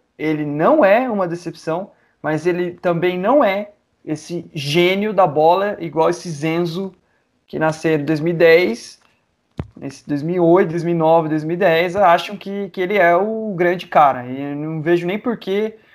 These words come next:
a, a, o game fifa colocar o Hazard na capa, porque eu nem compro. Então,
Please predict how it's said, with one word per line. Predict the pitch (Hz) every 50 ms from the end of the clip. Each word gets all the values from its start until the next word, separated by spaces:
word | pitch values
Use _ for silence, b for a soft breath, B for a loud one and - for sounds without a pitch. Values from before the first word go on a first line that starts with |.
| b b b b b b b b b -
a, | - 147 151 143 131 - - 143 151 143 139 135 135 131 127
a, | 123
o | - - 143 143
game | 139 123 151 160 160 156 160 160
fifa | 160 - - 156 147 151 - - 185
colocar | 185 - 196 202 202 - 175 156
o | 165 151
Hazard | 143 151 147 160 156 156 165
na | 175 180
capa, | - - 156 147 156 165
porque | 160 214 - -
eu | 202
nem | 202 240 254
compro. | 254 208 170 143 127 - - _ _ _ _ _ _ _ _
Então, | - 131 135 139 151 165 170